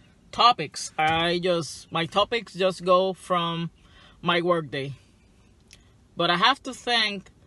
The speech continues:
my team, my customer enchantment department team. They are the ones that push me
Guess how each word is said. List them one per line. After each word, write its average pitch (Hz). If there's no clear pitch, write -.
my 175
team, 190
my 165
customer 240
enchantment 220
department 190
team. 175
They 208
are 247
the 233
ones 220
that 180
push 285
me 147